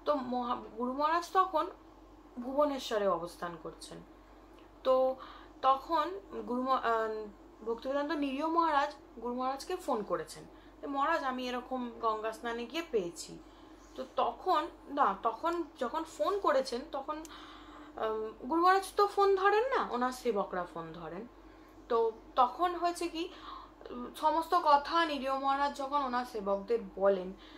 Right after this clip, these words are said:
তখন ওনারা বলেন, "আরে, এখানে গুরু মহারাজ তো এক সপ্তাহ আগেই পাঠে, যখন উনি পাঠ করতে বসেন, মানে গুরু মহারাজও সাক্ষাৎ সেই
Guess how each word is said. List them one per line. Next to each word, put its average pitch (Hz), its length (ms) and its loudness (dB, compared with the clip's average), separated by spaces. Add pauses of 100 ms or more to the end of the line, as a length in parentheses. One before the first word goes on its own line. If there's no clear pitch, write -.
(200)
তখন 294 280 -2
ওনারা 262 240 2
বলেন, 302 300 2 (300)
"আরে, 339 280 4 (880)
এখানে 381 380 2
গুরু 339 240 4
মহারাজ 359 460 8
তো 403 240 4 (420)
এক 254 200 0
সপ্তাহ 392 420 6
আগেই 339 380 6
পাঠে, 330 560 2 (920)
যখন 262 220 6
উনি 339 260 4 (420)
পাঠ 240 240 6
করতে - 340 2
বসেন, 339 480 6 (640)
মানে 247 180 -2
গুরু 233 200 -4
মহারাজও 330 540 4
সাক্ষাৎ 339 720 6 (360)
সেই 269 440 -2